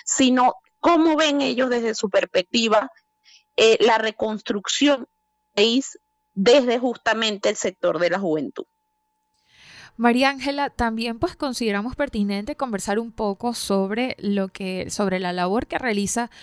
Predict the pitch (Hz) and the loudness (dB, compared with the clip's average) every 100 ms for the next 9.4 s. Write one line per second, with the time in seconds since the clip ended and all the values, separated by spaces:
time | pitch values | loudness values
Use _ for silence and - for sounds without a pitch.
0 | - - - 214 214 208 190 214 226 240 | -20 -8 -2 -2 0 -4 -2 -2 -2 -2
1 | 240 190 180 185 202 220 190 175 170 190 | -2 0 0 -2 -4 -6 -4 -2 0 -2
2 | 190 - - 202 202 202 - 180 185 185 | -4 -6 -4 -2 -2 -2 -6 -4 2 2
3 | 185 202 202 196 190 170 - - - - | 0 -6 -6 -6 -4 -6 -6 -14 -16 -20
4 | - - - 233 269 - 311 262 202 220 | -18 -8 -2 2 2 2 0 4 2 2
5 | 233 277 262 190 190 214 - 220 202 202 | -2 -4 -2 -2 -2 -6 -6 -4 -4 -4
6 | 247 240 269 254 202 190 190 220 - - | -4 -2 -2 -2 -4 0 0 -2 -4 -2
7 | 214 214 220 196 202 269 294 311 214 196 | -2 -4 -4 -4 0 0 0 2 2 4
8 | 185 190 208 233 302 208 175 202 196 196 | 2 0 -2 -4 -10 -8 -8 -8 -10 -10
9 | - 302 262 185 | -6 -4 -4 -10